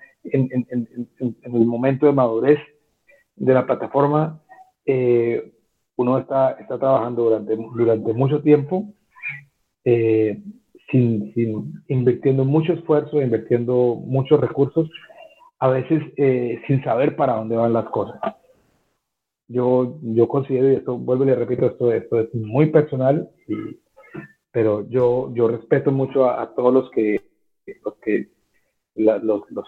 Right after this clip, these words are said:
clubes y las ligas que, que, que le apuestan a, a, a plataformas, a plataformas nuevas, porque sé el trabajo que, que, que implica estar ahí, sé que la, la, sé qué tipo de, de, de recursos hay, hay que invertir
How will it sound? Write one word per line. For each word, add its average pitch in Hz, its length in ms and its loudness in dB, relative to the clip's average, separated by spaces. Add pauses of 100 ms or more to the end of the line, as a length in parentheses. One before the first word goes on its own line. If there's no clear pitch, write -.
(100)
clubes 135 580 0
y 110 40 -14
las 104 160 -4
ligas 131 340 2 (120)
que, 104 280 -2 (140)
que, - 160 -14 (520)
que 131 100 -4
le 123 100 0
apuestan 135 420 -2
a, 123 120 -2
a, 107 380 -4
a 127 140 -2
plataformas, 123 600 2 (440)
a - 60 -20
plataformas 120 560 2
nuevas, 143 360 2
porque - 460 -4 (160)
sé 139 500 -2 (220)
el 135 180 2
trabajo 123 460 0
que, 117 400 -2
que, 113 300 -2
que 117 120 -2
implica 127 600 2
estar 120 300 -2
ahí, 175 400 0 (800)
sé 131 180 2
que 127 340 0
la, 113 380 2
la, 104 540 0 (760)
sé 123 120 0
qué 135 120 0
tipo 127 340 0
de, 110 180 2
de, 110 240 -2
de 113 120 2
recursos 147 600 2
hay, 131 240 0
hay 120 180 -4
que 135 80 0
invertir 127 540 0